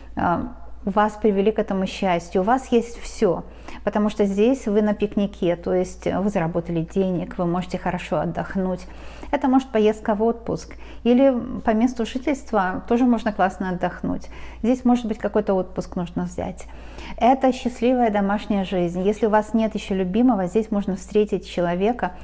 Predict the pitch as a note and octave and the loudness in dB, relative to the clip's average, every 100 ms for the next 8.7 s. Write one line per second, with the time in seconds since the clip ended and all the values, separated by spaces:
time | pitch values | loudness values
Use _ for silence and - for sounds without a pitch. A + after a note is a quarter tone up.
0 | - - - F#3 G3 A3+ A3+ G#3 G3+ G3 | -16 -16 -2 0 2 2 4 2 2 0
1 | G#3 A3+ F#3 F3+ - F3+ F3 F3 F#3 - | 0 0 0 -2 -2 -2 0 -2 -2 -4
2 | - - - - - G3 F#3 - G3+ G3 | -10 -16 -16 -16 0 0 0 0 2 2
3 | G#3 A#3 - G#3 G3 F#3+ - - - A3 | 0 -2 -2 2 2 2 -6 -10 -4 -2
4 | - G#3+ - F#3+ - F#3 F3 - - - | -2 -4 -2 -2 0 2 2 -2 -12 -14
5 | - - - - - E3+ F3+ F3 F3 F#3 | -16 -16 -14 -8 -6 -4 -2 -2 -2 -2
6 | F3+ A3+ C4 G3+ F3+ G3+ - - - - | 0 0 0 -2 -2 -4 -14 -12 -12 -12
7 | - - - G3+ F3+ - G3 F#3+ G3 G3 | -16 -12 -6 -4 -4 0 2 2 0 -2
8 | F#3 G3+ F3 F3+ G#3 B3 F#3 | -2 0 2 2 4 2 0